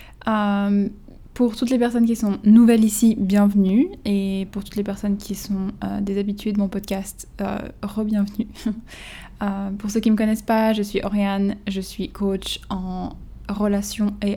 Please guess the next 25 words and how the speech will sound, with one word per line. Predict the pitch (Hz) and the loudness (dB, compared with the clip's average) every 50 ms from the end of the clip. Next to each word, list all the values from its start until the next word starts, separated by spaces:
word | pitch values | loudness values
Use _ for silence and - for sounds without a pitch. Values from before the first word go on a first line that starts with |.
| - | -4
en | - 190 190 190 190 190 185 190 190 190 | -6 -6 -4 -4 -4 -4 -4 -4 -2 0
amour | 196 208 226 226 | 2 2 2 2
de | 214 214 | 2 0
soi. | 202 208 - 202 190 - - - - - - - - - - - - - | -2 -2 -2 -4 -4 -4 -8 -14 -18 -18 -18 -16 -18 -18 -18 -16 -6 0
Et | 208 208 208 208 208 208 | 2 2 4 4 4 2
j'aide | 202 208 196 202 202 202 | 2 2 2 2 2 2
les | 208 208 | 2 0
femmes | 208 - - 202 196 196 202 202 202 - - | 0 0 -2 -2 0 2 2 2 0 0 -4
à, | - 202 196 196 196 196 196 196 202 214 - - | -4 -4 -4 -4 -4 -4 -4 -4 -6 -6 -8 -8
euh, | 196 190 190 190 | -8 -6 -6 -6
s'aimer, | 196 - - 226 220 220 220 220 214 214 214 214 220 - 208 | -6 -4 0 4 6 6 6 6 4 2 0 0 -2 -2 -4
à | 196 196 196 | -4 -2 -2
retrouver | 202 208 - - 202 202 202 | -4 -4 -4 -6 -6 -6 -4
confiance | 202 214 220 214 240 233 - | -2 -4 -2 -2 -2 -2 0
en | 240 220 | 2 2
elles, | 214 208 202 202 202 202 202 202 - - - - - - - - - | 2 2 2 0 0 -2 -4 -6 -8 -18 -20 -20 -20 -20 -18 -10 -6
euh, | 208 208 202 196 190 190 190 202 - | -4 -2 -2 -2 -2 -4 -4 -6 -4
et | - 202 202 | -2 -2 0
à | 202 | 0
vraiment | 202 196 196 208 214 220 | 0 0 0 2 2 0
créer | 220 - - 233 233 233 | 0 0 0 2 2 2
la | 220 208 196 190 185 | 2 2 0 0 -2
réalité | 196 202 208 202 196 202 196 - 208 | -2 -2 0 0 0 0 0 -2 -4
qu'elles | 208 214 196 | -2 -2 -2
désirent | 185 190 190 185 185 196 202 196 202 202 | -2 -2 -2 -2 0 0 2 2 0 -2